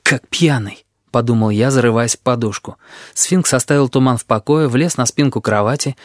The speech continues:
и, обернув ноги вокруг прутьев, уставился на меня. Совершенно психованными глазами в чёрных кругах. Я довольно бодро спросил, как поживает лорд. «Как любимый бурундук святого Франциска»,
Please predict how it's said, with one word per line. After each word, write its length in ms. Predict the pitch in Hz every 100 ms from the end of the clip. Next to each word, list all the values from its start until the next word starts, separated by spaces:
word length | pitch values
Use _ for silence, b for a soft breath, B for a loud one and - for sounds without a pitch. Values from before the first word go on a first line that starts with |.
| B B _
и, 180 | 175
обернув 540 | 165 120 127 139 151 -
ноги 260 | 151 135
вокруг 380 | 117 120 131 120
прутьев, 520 | - 160 180 104 - b b b _
уставился 500 | 117 117 113 110 131
на 40 |
меня. 320 | 135 147 113 - _ _ _ _ _
Совершенно 880 | - - 113 110 104 - 139 147 151
психованными 680 | - 139 120 135 139 135 131
глазами 500 | 131 135 131 123 98
в 80 | -
чёрных 340 | - 113 107
кругах. 460 | - 113 101 95 - B B B B B
Я 160 | - 175
довольно 340 | 190 143 165
бодро 320 | 151 143 170 185
спросил, 520 | - 139 123 160 170
как 260 | - 143
поживает 480 | - 151 139 135 143
лорд. 420 | 160 120 101 - - _ _ _ _ _ _ _ _ _ _ _ _ _ B B _ _
«Как 300 | - 165 -
любимый 540 | 208 220 170 175 185 220
бурундук 560 | 196 202 196 147 156
святого 540 | - 196 226 - 180 170
Франциска», 760 | - 208 226 - 160 - 208